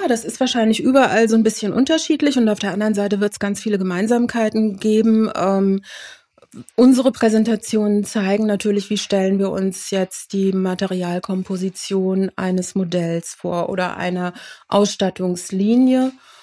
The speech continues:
Und, ähm, da stellt, also man entwickelt die Materialien so, wie man sie sich vorstellt,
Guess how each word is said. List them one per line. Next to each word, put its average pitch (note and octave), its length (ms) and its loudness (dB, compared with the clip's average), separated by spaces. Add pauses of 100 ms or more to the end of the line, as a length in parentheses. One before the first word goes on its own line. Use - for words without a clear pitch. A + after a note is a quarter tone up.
(260)
Und, G3+ 640 0
ähm, F#3+ 520 0
da F3+ 440 -2
stellt, F#3 520 -2
also F#3+ 140 -2
man F#3 180 0
entwickelt A3+ 800 -2
die B3+ 100 2
Materialien G3+ 800 -2
so, G3+ 160 -6
wie G3+ 100 -2
man G3 160 0
sie F#3 80 -4
sich F3+ 240 -8
vorstellt, C4 720 -4